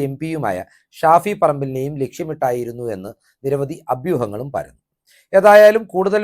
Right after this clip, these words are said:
വിവാദങ്ങൾക്കില്ല എന്ന് പറഞ്ഞുകൊണ്ട് ചാണ്ടി ഉമ്മൻ പരസ്യ പ്രസ്താവനകളിൽ നിന്ന് പിൻവാങ്ങിയതോടെ വിവാദം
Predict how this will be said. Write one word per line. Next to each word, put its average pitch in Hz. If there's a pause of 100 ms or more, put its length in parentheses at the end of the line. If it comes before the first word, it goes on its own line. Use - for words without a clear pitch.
വിവാദങ്ങൾക്കില്ല 180 (140)
എന്ന് 156
പറഞ്ഞുകൊണ്ട് 113 (340)
ചാണ്ടി 175
ഉമ്മൻ 180 (100)
പരസ്യ 156
പ്രസ്താവനകളിൽ 151
നിന്ന് 147
പിൻവാങ്ങിയതോടെ 135 (340)
വിവാദം 165